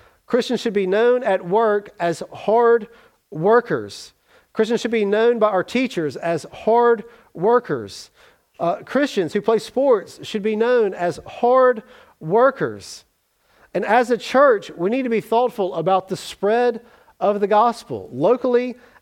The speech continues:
and globally. And we, we should think, strategize, uh, have think tanks, whatever it takes. We, we need to be shrewd about this. In, in Luke sixteen, Jesus tells this parable, and it's a weird parable.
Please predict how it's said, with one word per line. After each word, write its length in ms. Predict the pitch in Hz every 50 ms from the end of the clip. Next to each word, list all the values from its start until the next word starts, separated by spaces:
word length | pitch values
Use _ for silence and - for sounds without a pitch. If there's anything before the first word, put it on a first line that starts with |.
| _ -
and 360 | 196 214 226 240 240 240 240 262 254 202
globally. 600 | 160 185 226 254 262 262 208 190 143 117 101 92 101 _ _ _ _ _ _ _ _ _ _ _ _ _ _ _ _ -
And 100 | 180 170
we, 80 | 220 233
we 120 | 214 226
should 200 | - 226 190 -
think, 340 | - - 277 302 254 202 -
strategize, 920 | - - - - 233 240 262 269 262 240 175 180 170 147 135 131 123 - - - - - - _ _ -
uh, 260 | - 165 165 156 151
have 340 | 151 156 202 196 196 254 170
think 280 | - 220 247 277 262 -
tanks, 280 | - 196 180 - -
whatever 380 | 170 190 226 240 247 254 254 247
it 80 | 226 175
takes. 480 | - 226 254 226 - - - - 151 - - - - - -
We, 120 | - 165 214
we 160 | 220 220 220
need 280 | 214 220 247 254 -
to 80 | - 208
be 260 | 208 214 214 214 226
shrewd 500 | - - - - 240 247 262 277 269 233
about 240 | 214 175 175 - -
this. 280 | - 151 131 123 - -
In, 120 | 185 175
in 140 | 254 196 185
Luke 320 | 185 226 247 269 262 - 196
sixteen, 800 | - - 226 202 - - - 202 208 202 190 147 120 107 - _ _ - - - - - - - - - _ _ -
Jesus 420 | 123 - 220 226 226 240 - - - -
tells 320 | - - 208 214 202 165 170
this 140 | 165 -
parable, 360 | - - 185 208 208 175 160 160
and 140 | 160 170
it's 140 | 196 175 -
a 40 | 170
weird 460 | 156 151 156 190 226 233 240 233 -
parable. 460 | - 185 185 190 185 156 123 117 -